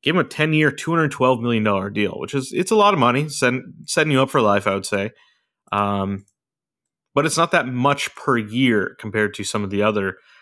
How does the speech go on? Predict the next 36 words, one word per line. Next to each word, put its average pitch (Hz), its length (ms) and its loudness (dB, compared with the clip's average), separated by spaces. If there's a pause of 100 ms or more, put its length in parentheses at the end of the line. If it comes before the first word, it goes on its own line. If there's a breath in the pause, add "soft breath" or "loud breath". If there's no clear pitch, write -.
(200 soft breath)
top 107 320 -2
players 107 480 0
out 113 260 0
there. 95 380 -4 (320 soft breath)
Uh, 92 200 -12
but 98 260 -10
definitely 110 300 0
just 107 180 -6
sacrificing, 107 880 -2 (840 loud breath)
uh, 95 360 -4
top 117 300 -2
le-, 117 300 2
level 110 300 0
money 110 300 2
for 101 280 0
a - 100 0
guarantee 110 520 0
here. 104 260 -6
So - 140 -14
he's 98 360 -8 (480 soft breath)
still - 280 0
young, 117 320 4
I 107 40 -2
think 104 200 -4
only 104 400 -2 (480)
second 110 360 -4
or 104 80 0
third 107 260 0
year 113 160 0
or 113 60 0
something 110 240 -8
like 110 160 -2
that. 117 160 0
Not, 98 200 -4
not 101 220 -4
very 101 260 -6